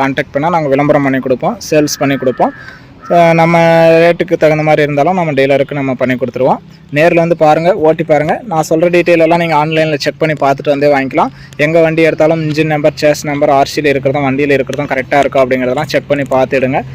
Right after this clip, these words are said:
சே-, சேஸ் வெல்டு இருக்கா, பெண்ட் இருக்கா அப்படிங்கிறதெல்லாம் செக் பண்ணி பார்த்து வாங்குறது உங்களுடைய பொறுப்பு. ரெக்கார்டை நான் கிளியரா வாங்கி கொடுத்துருவேன். ஸ்டெப்னி டயர் பாருங்க, புதுசா இருக்குது, கழட்டவே இல்ல. தொட்டி பாருங்க, தொட்டி நல்லா உட்டு போட்டிருக்கிறாங்க.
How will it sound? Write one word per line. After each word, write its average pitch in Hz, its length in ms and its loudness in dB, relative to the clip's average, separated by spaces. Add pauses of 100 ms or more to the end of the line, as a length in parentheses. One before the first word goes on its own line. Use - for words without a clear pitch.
(420)
சே-, 151 640 6 (1300)
சேஸ் 151 340 2
வெல்டு 143 240 2
இருக்கா, 143 200 2 (120)
பெண்ட் 139 240 2
இருக்கா 135 180 2
அப்படிங்கிறதெல்லாம் 127 520 -2
செக் 139 160 -6
பண்ணி 139 200 -2
பார்த்து 127 240 0
வாங்குறது 123 280 -2
உங்களுடைய 131 360 2
பொறுப்பு. 135 320 0
ரெக்கார்டை 147 360 2
நான் 123 120 -6
கிளியரா 127 300 2
வாங்கி 120 200 -4
கொடுத்துருவேன். 120 380 -8 (500)
ஸ்டெப்னி 156 440 -4
டயர் 151 240 2
பாருங்க, 143 320 -6
புதுசா 147 340 -6
இருக்குது, 131 300 -8
கழட்டவே 135 420 -4
இல்ல. 127 140 -2 (1080)
தொட்டி 143 300 0
பாருங்க, 139 240 0 (520)
தொட்டி 147 320 0
நல்லா 139 240 2
உட்டு 131 240 -2
போட்டிருக்கிறாங்க. 131 480 0